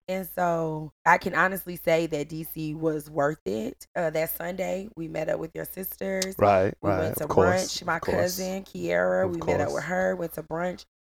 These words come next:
Speaker 1: And then we had to get on a plane to go home.
Speaker 2: Uh, my sisters, uh, shout outs to that nice little Sunday recovery. Put
Speaker 1: Ooh.
Speaker 2: me on to some good, uh, food over in Riverdale area.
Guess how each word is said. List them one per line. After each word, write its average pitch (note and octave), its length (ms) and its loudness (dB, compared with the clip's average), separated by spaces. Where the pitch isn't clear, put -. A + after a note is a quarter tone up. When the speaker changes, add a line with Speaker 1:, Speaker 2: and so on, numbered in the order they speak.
Speaker 1:
And E3+ 100 -4
then F3+ 80 -2
we A#3 60 0
had B3 140 0
to - 60 -16
get F#3+ 100 -4
on E3 80 -4
a D#3+ 40 -8
plane F#3 220 -4
to F#3+ 60 -8
go E3+ 160 -2
home. G3 380 -8
Speaker 2:
Uh, G2 220 -4
my G#2 80 2
sisters, A#2+ 480 4
uh, - 560 -2
shout A2 260 4
outs G2+ 320 6
to G#2 80 -4
that F#2+ 220 2
nice G2 280 0
little F#2+ 160 2
Sunday F#2+ 480 2
recovery. F#2 840 0
Put G2+ 140 8
Speaker 1:
Ooh. - 20 -4
Speaker 2:
me F#2+ 140 2
on F#2 220 4
to F#2 140 -2
some F2+ 280 -4
good, F#2 340 0
uh, F2 360 2
food G2 480 6
over F2+ 400 4
in F#2 320 -4
Riverdale F#2 800 0
area. F2+ 500 0